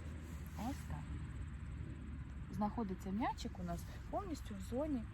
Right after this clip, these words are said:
отак от нашого живота і нашої діафрагми.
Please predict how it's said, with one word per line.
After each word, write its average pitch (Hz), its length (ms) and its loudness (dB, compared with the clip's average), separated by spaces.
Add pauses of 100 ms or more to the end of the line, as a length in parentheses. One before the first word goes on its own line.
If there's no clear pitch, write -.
(220)
отак 202 200 0 (100)
от 190 100 -2
нашого 190 400 2
живота 196 500 4 (120)
і 226 60 0 (400)
нашої 208 360 2
діафрагми. 175 600 2